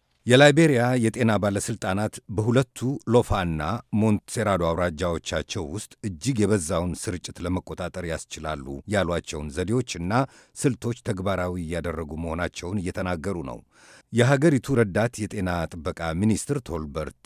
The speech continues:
ኒየንሱዋህ ለቪኦኤ በሰጡት ቃል ቀደም ሲል የታመሙት ሰዎች ወደ ጤና ባለሙያ ይሄዱ እንደነበረ ገልጸው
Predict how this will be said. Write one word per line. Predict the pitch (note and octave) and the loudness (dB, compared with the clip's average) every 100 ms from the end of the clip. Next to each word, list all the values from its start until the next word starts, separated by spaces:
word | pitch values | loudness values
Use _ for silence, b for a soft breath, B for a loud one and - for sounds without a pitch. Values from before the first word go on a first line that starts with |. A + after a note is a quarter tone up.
| - | -6
ኒየንሱዋህ | F2 F2 E2+ - C3 E2+ - - | -4 -2 -2 -4 -2 -2 -4 -4
ለቪኦኤ | F#2 F#2 A2 F2 E2+ | -4 -2 -2 -4 -4
በሰጡት | D2 - E2 C#2 - | -6 -10 -12 -16 -14
ቃል | - F#2+ B2 | -8 -6 -6
ቀደም | - B2 D3+ C3 | -2 0 2 0
ሲል | - C#3 | -4 -4
የታመሙት | A2+ - G#2 F#2 D#2+ D2 | -4 -2 -2 -2 -4 -8
ሰዎች | - C#3+ F2 D#3+ - B B B | -6 -4 -2 -4 -6 B B B
ወደ | C3 C3 C#3 | 0 2 2
ጤና | D3 C3+ | 2 2
ባለሙያ | A#2 G#2+ G2 F2+ E2 D#2+ F#2+ | 2 0 0 -2 -4 -6 -6
ይሄዱ | D#2 D#2+ D2+ | -6 -8 -8
እንደነበረ | D#2 D2 D2 C2 D#2 | -8 -8 -8 -8 -8
ገልጸው | D#2+ A#2+ - G2 | -2 -2 -2 -4